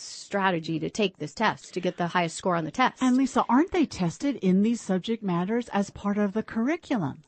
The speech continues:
Speaker 1: Yeah, and they're testing sometimes before they've completed what they need to know in it. So it gives a, "Where are you at right now? 'Cause we expect you to be up here." And so it comes back with a lower score. And, uh,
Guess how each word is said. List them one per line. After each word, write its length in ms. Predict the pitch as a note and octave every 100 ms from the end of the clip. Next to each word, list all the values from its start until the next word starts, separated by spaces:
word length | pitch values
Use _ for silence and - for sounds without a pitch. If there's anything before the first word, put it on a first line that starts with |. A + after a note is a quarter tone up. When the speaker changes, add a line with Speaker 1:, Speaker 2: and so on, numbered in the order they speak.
| _
Speaker 1:
Yeah, 300 | A3 G#3+ A#3 -
and 180 | A3+
they're 120 | A3+ G#3
testing 600 | B3 C#4 - B3 G3+ G3
sometimes 760 | - A3+ B3 A3 F#3+ F#3 F3+
before 540 | G3 F#3+ - G#3 G3 F#3+
they've 420 | F3+ F3 F3 -
completed 760 | G3+ F#3+ - G#3+ F#3+ F3+ F3 F3 - - _ _ -
what 240 | G3+ G3
they 100 | G3
need 220 | G3+ F#3+
to 120 | F#3+
know 320 | G3 A3+ G3+ -
in 180 | D#3+
it. 220 | D3+ - -
So 380 | - F#3 F3+
it 400 | - F3+ F3 F#3
gives 400 | - F#3 F3 F3
a, 280 | F3 E3+ E3 - - _
"Where 240 | F#3 G#3 G#3
are 60 | G3
you 200 | G3+ G3+
at 180 | F3
right 240 | F3+ F3 F3
now? 380 | G#3+ F3+ E3 F3
'Cause 260 | F3+ E3+
we 120 | F3+
expect 340 | E3+ - F3+ F3+
you 60 |
to 60 | F3
be 120 | E3+
up 120 | E3 A#3+
here." 200 | A#3 G3+
And 140 | E3+
so 160 | - E3
it 100 | -
comes 260 | F3 F3 -
back 180 | E3+
with 120 | - E3
a 40 |
lower 220 | D#3+ C3
score. 540 | - - A3+ G#3+ G3+ G3 - - - -
And, 380 | F#3+ F#3 F3+ -
uh, 240 | F3 E3